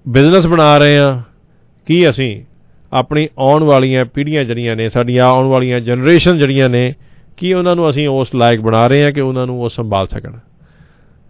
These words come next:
ਸਿੱਖ ਰਾਜ ਇੱਕ ਬਹੁਤ ਵੱਡੀ ਉਦਾਹਰਣ ਹੈ, ਖਾਸ ਤੌਰ ਤੇ ਸਿੱਖਾਂ ਲਈ, ਜਿੱਥੇ ਕਿ ਮਹਾਰਾਜਾ ਰਣਜੀਤ ਸਿੰਘ ਨੇ ਆਪਣੇ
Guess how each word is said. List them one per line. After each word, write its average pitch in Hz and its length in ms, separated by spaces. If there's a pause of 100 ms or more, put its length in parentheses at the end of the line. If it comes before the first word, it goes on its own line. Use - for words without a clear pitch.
(240)
ਸਿੱਖ 147 300
ਰਾਜ 139 340
ਇੱਕ 127 160
ਬਹੁਤ 151 380
ਵੱਡੀ 117 500
ਉਦਾਹਰਣ 123 500
ਹੈ, 123 240 (420)
ਖਾਸ 123 280
ਤੌਰ 123 240
ਤੇ 120 160
ਸਿੱਖਾਂ 131 340
ਲਈ, 131 120 (1500)
ਜਿੱਥੇ 208 340
ਕਿ 190 320
ਮਹਾਰਾਜਾ 160 540
ਰਣਜੀਤ 147 420
ਸਿੰਘ 160 260
ਨੇ 160 180 (2000)
ਆਪਣੇ 165 480